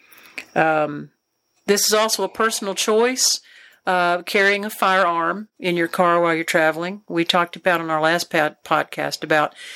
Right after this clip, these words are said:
the personal choice of carrying a firearm, and that's, that literally is a personal choice. We do. We respect you if you do, and we respect you if you choose not to.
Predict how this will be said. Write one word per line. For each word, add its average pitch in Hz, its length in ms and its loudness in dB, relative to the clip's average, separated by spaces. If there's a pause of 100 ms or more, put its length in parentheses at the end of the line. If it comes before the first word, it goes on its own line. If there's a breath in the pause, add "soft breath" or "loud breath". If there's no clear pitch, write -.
(200 loud breath)
the - 60 -8
personal 190 400 -2
choice 180 500 2
of 151 180 -12
carrying 170 380 2
a 160 40 -8
firearm, 156 640 0
and 151 120 -6
that's, - 460 -2 (160)
that 180 300 0
literally 165 360 0
is 165 140 0
a - 40 -8
personal 185 440 0
choice. - 360 0 (640 loud breath)
We 214 400 2
do. 202 540 0 (240)
We 190 240 0
respect 190 560 0
you 208 240 -2
if 190 180 -4
you 190 180 0
do, 220 320 2
and 190 80 -2
we 196 120 0
respect 208 500 -2
you 226 160 0
if 208 160 -2
you 208 240 0
choose 220 380 0
not 240 300 0
to. - 180 -6